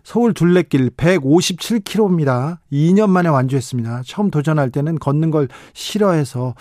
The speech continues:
제게 무모한 행동이라고 생각했는데 결국 성공했습니다. 아, 훌륭하십니다. 사육사육님, 제 나이 칠십.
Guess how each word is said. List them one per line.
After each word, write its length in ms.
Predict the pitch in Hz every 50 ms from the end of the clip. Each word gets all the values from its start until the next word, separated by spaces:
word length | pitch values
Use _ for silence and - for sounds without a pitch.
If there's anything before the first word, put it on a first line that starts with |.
| - - - - - -
제게 240 | - 160 147 151
무모한 480 | 127 107 110 131 143 170 185 190 190 180
행동이라고 420 | 170 165 151 160 156 156 143 139
생각했는데 560 | 123 147 151 151 139 - - 127 123 120 120 117
결국 400 | - - 139 143 139 151 131 -
성공했습니다. 840 | - - - 190 202 185 185 170 147 151 147 - - 151 123 113
아, 400 | 110 101 101 107 117 117 123 123
훌륭하십니다. 840 | 131 131 135 160 170 170 160 151 139 - - 139 120 113 110 117 127 - - - - - - - - - -
사육사육님, 1000 | - - - - 175 175 190 202 - - - 185 175 156 147 151 170 208 220 208 190 _ _ -
제 180 | - 156 156
나이 300 | 160 147 143 147 151 147
칠십. 420 | 143 - - 233 - - - 147